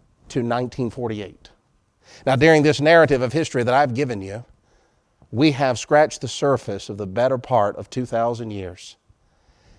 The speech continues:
And there has never been a time in those two thousand years where there has ceased to be Jews in that land. Oh, many of them would leave for a time, and they would settle in places like Spain and Britain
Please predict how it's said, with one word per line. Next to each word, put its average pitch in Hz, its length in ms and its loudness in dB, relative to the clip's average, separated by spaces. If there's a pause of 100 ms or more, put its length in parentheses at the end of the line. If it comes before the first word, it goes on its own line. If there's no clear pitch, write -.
And 80 120 -20
there 113 160 -4
has 110 160 -4
never 131 240 0
been 156 140 -2
a 156 60 0
time 123 340 -4
in 113 60 -6
those 123 200 -4
two 135 140 -6
thousand 120 400 -4
years 110 280 -6
where 110 140 -6
there 110 140 -4
has 101 180 -10
ceased - 340 -10
to 113 60 -10
be 98 160 -8
Jews 92 640 -8 (760)
in 90 140 -14
that 90 200 -8
land. 87 420 -18 (2000)
Oh, 127 280 4
many 135 240 -2
of 117 100 -4
them 123 140 -4
would 113 100 -4
leave 123 240 -4
for 123 140 -2
a 110 40 -2
time, 131 460 -6 (1300)
and 117 140 -6
they 151 100 4
would 135 140 -2
settle 156 300 4
in 135 80 2
places 139 420 -2
like 127 220 -2
Spain 147 540 -2 (1000)
and - 180 -16
Britain 165 480 2